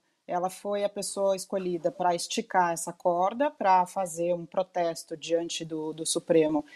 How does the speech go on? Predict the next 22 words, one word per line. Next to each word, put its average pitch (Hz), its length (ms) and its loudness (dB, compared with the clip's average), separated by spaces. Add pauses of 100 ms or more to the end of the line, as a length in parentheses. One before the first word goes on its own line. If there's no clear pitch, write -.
(280)
é, 156 440 6
estimular 196 720 6
esse 185 140 -4
protesto 170 640 -2
diante 165 280 -4
do 156 60 -14
Supremo 165 420 0
duas 214 460 6
vezes, 175 540 0
que 180 260 -2
é 202 180 6
um, 233 120 -4
que 190 160 -10
são 208 180 -6
protestos 185 540 0
antidemocráticos, 190 1200 0 (360)
que 208 160 -2
podem, 226 500 6
inclusive, 175 640 -4
ameaçar 170 380 -2
a 180 40 -2
segurança 175 540 -8